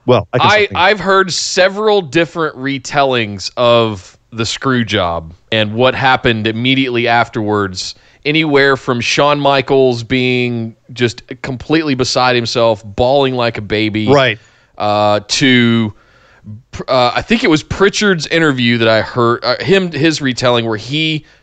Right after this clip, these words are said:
Speaker 2: told, uh, Vince that he had to go into the locker room and, and talk to Bret.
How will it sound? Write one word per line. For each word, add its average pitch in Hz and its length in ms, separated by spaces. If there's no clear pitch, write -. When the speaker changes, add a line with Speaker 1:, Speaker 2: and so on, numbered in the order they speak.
Speaker 2:
told, 151 560
uh, 117 300
Vince 110 720
that 127 180
he 135 160
had 156 360
to 156 40
go 147 180
into 139 280
the 123 100
locker 131 400
room 107 240
and, 101 140
and 113 160
talk 131 320
to 127 80
Bret. 104 500